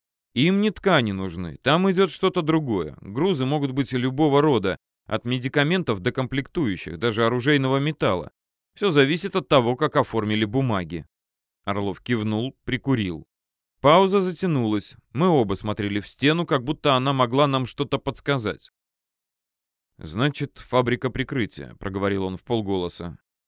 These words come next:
«Да», — подтвердил я. «Теперь бы только понять, что именно они прикрывают».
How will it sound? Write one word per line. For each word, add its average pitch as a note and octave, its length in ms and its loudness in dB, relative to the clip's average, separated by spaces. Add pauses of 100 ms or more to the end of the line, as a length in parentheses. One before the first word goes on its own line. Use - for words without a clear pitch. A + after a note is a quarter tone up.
(220)
«Да», — C3 280 4
подтвердил F#2+ 580 -4
я. F2+ 340 -4 (160)
«Теперь D3+ 300 2
бы E3 100 0
только D#3 240 -2
понять, D#3 460 0
что - 320 0
именно A#2 500 -2
они G2+ 200 -2
прикрывают». G2+ 800 -2